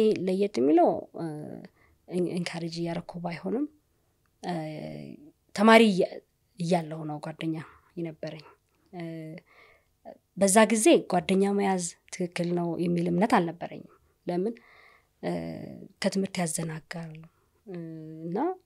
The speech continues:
ትምህርት ደግሞ ከተዘናጋ ያቺ ጊዜ ካመለጠች፣ እ፣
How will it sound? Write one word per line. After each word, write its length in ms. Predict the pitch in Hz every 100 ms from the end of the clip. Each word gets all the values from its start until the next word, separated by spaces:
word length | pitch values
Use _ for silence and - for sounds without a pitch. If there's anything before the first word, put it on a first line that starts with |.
| _
ትምህርት 280 | - 180 -
ደግሞ 200 | 180 175
ከተዘናጋ 520 | - 165 165 180 175 302 302 - _ - - _
ያቺ 160 | 185 -
ጊዜ 160 | 175 170
ካመለጠች፣ 580 | 175 170 175 170 190 - 294 415 - _ _ _ _
እ፣ 80 | 170